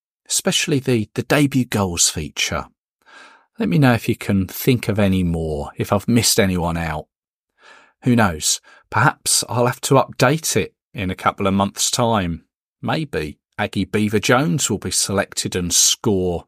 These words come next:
for those games in April. Uh, or Ruby Mace. Or could Kiara Keating score from a goal kick?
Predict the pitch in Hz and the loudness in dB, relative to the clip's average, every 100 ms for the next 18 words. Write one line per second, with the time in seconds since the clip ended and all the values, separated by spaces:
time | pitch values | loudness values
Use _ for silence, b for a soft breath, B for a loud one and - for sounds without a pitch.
0 | _ - 90 90 - 101 - 95 90 - | _ -12 -6 -6 -6 -8 -4 -4 -4 -6
1 | 92 90 92 - - 87 85 B B B | -6 -6 -8 -12 -10 -8 -8 B B B
2 | - 107 139 147 135 143 151 160 151 151 | 0 0 4 2 2 2 2 2 2 2
3 | 151 165 - - - - _ _ _ _ | 2 -2 -4 -4 -4 -10 _ _ _ _
4 | _ _ - - - 208 - 175 165 160 | _ _ -14 -8 0 0 2 2 2 2
5 | 160 - 208 196 - 98 78 - - - | -2 -4 -4 -2 -4 -4 -8 -10 -2 0
6 | - - 175 151 147 131 - - 117 110 | 0 -2 -4 -2 -2 -6 -10 -6 -2 0
7 | - 120 - - 139 80 - | 2 0 0 -2 -2 -2 -12